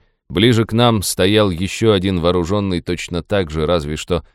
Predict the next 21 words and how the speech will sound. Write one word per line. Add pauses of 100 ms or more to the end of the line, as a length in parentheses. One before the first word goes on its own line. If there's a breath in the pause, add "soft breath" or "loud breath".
пистолет
был
богато
инкрустирован,
и
по
стволу
карабина
вился
золотой
узор, (400)
а
цевье
было
из
какого-то
красноватого
дерева
с
затейливой
резьбой.